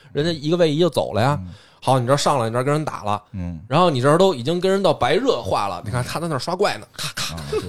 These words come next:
Speaker 1: 他在那儿打野怪，
Speaker 2: 听懂，
Speaker 1: 他根本就不来。
Speaker 2: 听懂，听懂，就是四爷怎么还不打锦州？
Speaker 1: 啊，对呀，<laughs> 对呀。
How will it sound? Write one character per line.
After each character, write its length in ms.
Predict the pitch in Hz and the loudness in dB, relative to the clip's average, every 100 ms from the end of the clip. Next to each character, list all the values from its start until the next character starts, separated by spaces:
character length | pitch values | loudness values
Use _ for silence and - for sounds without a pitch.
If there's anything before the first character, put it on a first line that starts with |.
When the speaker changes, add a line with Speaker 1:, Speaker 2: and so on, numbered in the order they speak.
| - | 0
Speaker 1:
他 80 | 170 | 2
在 60 | |
那 60 | 185 | 4
儿 80 | 147 | 4
打 160 | 127 | 2
野 100 | 185 | 2
怪， 240 | 123 208 165 | 4 4 6
Speaker 2:
听 20 | |
懂， 80 | 233 | 4
Speaker 1:
他 60 | |
根 160 | 240 160 | 4 4
本 80 | - | 4
就 60 | |
不 80 | 98 | 4
来。 200 | 135 180 | 2 2
Speaker 2:
听 100 | 233 | 2
懂， 80 | 123 | 0
听 120 | 131 | 4
懂， 20 | 190 | 4
就 0 | |
是 120 | 131 | 4
四 140 | 202 | 2
爷 120 | 143 | 2
怎 120 | 185 110 | 4 2
么 60 | |
还 180 | - 143 | 0 0
不 80 | 180 | 2
打 120 | - | 0
锦 200 | 127 90 | 0 0
州？ 180 | 101 - | 0 0
Speaker 1:
啊， 200 | 143 147 - - _ - | 0 0 -2 -10 _ -6
对 160 | 285 269 | 0 4
呀， 80 | 247 - - 554 508 | 8 8 8 6 6
<laughs> 420 | 466 - - - - | 2 0 -4 -6 -2
对 200 | 302 294 | 4 6
呀。 160 | 233 | 6